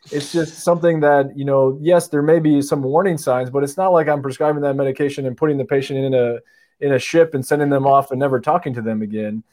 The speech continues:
And, and this insurance company has never seen the patient. They've never talked to the patient. They have no idea what the, what's going on with the patient and,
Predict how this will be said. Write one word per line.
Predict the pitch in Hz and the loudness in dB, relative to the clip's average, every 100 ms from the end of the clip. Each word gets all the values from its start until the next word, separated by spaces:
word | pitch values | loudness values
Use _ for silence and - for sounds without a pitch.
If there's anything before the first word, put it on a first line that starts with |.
| _ _ _ _ | _ _ _ _
And, | - 143 | -4 -2
and | 139 151 | 0 2
this | 190 | 4
insurance | 180 160 180 156 | 2 4 2 4
company | 160 147 | 2 6
has | 135 123 | 4 6
never | 156 160 | 4 4
seen | 156 170 | 2 2
the | 165 | 4
patient. | 156 131 - 170 - _ _ | 4 2 0 -6 -10 _ _
They've | 123 | 0
never | 139 143 | 2 2
talked | 127 185 185 | 2 0 0
to | |
the | 147 | -2
patient. | 135 127 123 127 151 _ _ | 2 2 2 -4 -8 _ _
They | - | -4
have | 139 135 | -2 2
no | 160 175 | 4 6
idea | 165 156 170 | 4 6 6
what | 151 151 - | 6 4 4
the, | 143 135 131 139 | 4 6 2 0
what's | 143 151 | -2 -2
going | - 151 143 | -2 -2 -2
on | 156 190 | -2 -2
with | 160 | -2
the | |
patient | 123 127 127 139 | -2 -2 -4 -8
and, | 135 | -8